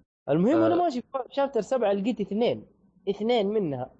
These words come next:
Speaker 1: طبعا
Speaker 2: هي.
Speaker 1: شغال فرنكة وحاط رجلي جري.
Speaker 2: هي.
Speaker 1: والله، والله حاط رجلي، ما فيها. ف-،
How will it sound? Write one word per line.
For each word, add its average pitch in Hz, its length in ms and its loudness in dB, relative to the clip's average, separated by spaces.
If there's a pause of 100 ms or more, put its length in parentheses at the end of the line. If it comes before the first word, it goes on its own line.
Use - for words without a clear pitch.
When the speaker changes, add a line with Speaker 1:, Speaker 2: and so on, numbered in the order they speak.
(360)
Speaker 1:
طبعا 156 300 2
Speaker 2:
هي. 151 120 4
Speaker 1:
شغال 170 460 0
فرنكة 151 760 -2
وحاط 160 580 0
رجلي 147 960 -2 (300)
جري. 139 520 0 (920)
Speaker 2:
هي. 123 220 -2 (440)
Speaker 1:
والله، 180 220 2 (640)
والله 269 360 2
حاط 254 280 -4
رجلي، 208 520 0
ما 220 240 -2
فيها. 185 560 -2 (460)
ف-، 156 520 -2